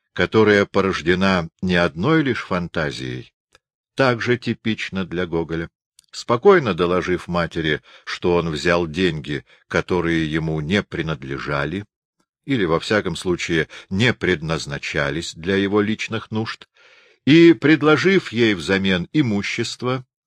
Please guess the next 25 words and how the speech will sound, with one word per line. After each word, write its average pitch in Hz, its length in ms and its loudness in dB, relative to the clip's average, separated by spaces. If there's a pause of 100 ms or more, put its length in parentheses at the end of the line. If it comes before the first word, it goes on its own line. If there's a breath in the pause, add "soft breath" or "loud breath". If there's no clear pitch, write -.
(120)
которым, 117 520 2
как 110 260 0
он 110 140 -2
знал, 104 420 -2
она 101 280 0
никогда 98 580 0
не 95 120 -2
воспользуется, 92 1040 -4 (360 soft breath)
Гоголь 185 460 4
торжественно 76 920 -2
клянется, 107 720 -2 (260 loud breath)
что - 280 2
больше 104 420 4
не 95 120 0
попросит 139 840 2
у 120 120 -2
нее 120 280 -2
ни 117 100 -6
копейки, - 640 -4 (560)
а 95 100 -2
потом, 202 440 2
как 87 280 -2
бы, 76 140 0
между 92 440 -2
прочим, 78 520 -6